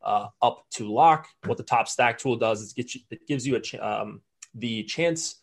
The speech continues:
uh, that each stack on the slate will be a top two stack, their ownership share, and then their leverage, which is just the difference between those two numbers.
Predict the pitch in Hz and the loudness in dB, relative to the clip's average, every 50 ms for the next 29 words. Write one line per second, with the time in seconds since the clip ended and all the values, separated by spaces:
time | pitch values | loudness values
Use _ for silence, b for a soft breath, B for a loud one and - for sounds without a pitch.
0 | _ _ _ _ _ - 107 107 110 107 - - 160 147 131 - - - - - | _ _ _ _ _ -4 -2 0 0 0 0 -2 -4 -6 -6 -6 -6 0 2 4
1 | 117 117 113 - 123 117 110 104 - - 117 104 101 101 107 104 110 107 104 - | 4 4 2 0 -4 -6 -4 -4 -2 0 0 0 0 0 -2 -2 -2 -2 -2 0
2 | - 120 113 - - - - 139 120 - - - 113 113 117 127 - _ _ _ | 0 0 0 0 -2 -6 -6 -4 -4 -4 0 0 2 2 2 0 -4 _ _ _
3 | _ _ _ _ _ _ - 113 107 - 135 143 147 139 - 127 117 - - 117 | _ _ _ _ _ _ 0 0 2 4 4 4 4 4 2 0 -2 -2 0 2
4 | 113 113 131 139 - - 110 110 110 110 107 110 107 107 120 113 110 107 104 101 | 4 4 4 2 0 -2 -4 -4 -2 -2 0 0 0 2 4 2 2 2 -2 -8
5 | - 113 104 104 107 110 - - - 113 110 120 120 113 - 120 110 - - - | -10 -12 -12 -12 -12 -12 -12 -10 -8 -6 -2 0 0 0 0 -2 -8 -8 -8 -4
6 | 139 131 117 107 107 - - 127 120 143 160 151 143 143 131 - - | -4 -2 0 0 0 -2 -2 -2 0 0 2 4 6 4 4 2 -2